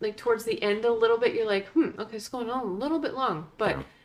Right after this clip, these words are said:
Speaker 1: I didn't feel, like, sickened by it or like, "Oh God, I want this to end." I really had such a,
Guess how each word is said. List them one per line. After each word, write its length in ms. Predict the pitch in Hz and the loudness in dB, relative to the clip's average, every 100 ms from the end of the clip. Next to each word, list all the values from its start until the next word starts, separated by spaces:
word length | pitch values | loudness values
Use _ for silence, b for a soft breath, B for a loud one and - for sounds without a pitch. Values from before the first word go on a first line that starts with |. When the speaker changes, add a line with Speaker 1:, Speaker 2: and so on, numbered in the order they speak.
| b | b
Speaker 1:
I 80 | 208 | 0
didn't 320 | 202 240 240 | 0 -2 -4
feel, 280 | - 233 220 | 0 2 4
like, 140 | 202 185 | 4 2
sickened 380 | - 185 202 | -2 0 0
by 180 | 185 180 | 2 2
it 160 | 185 185 | 4 4
or 180 | 170 160 | 2 2
like, 180 | 156 | 2
"Oh 80 | 175 | 0
God, 320 | 165 151 156 156 | 2 2 4 2
I 60 | |
want 180 | 160 156 | 0 -2
this 120 | 156 | -4
to 160 | - - | -6 -2
end." 340 | 185 208 240 b b b | 0 0 -2 b b b
I 80 | 202 | 2
really 640 | 190 185 208 240 240 240 | 2 -4 -2 0 0 -2
had 460 | 202 208 202 196 196 _ _ _ | 0 2 2 2 -4 _ _ _
such 360 | - - 202 | -8 -2 2
a, 100 | 208 | 2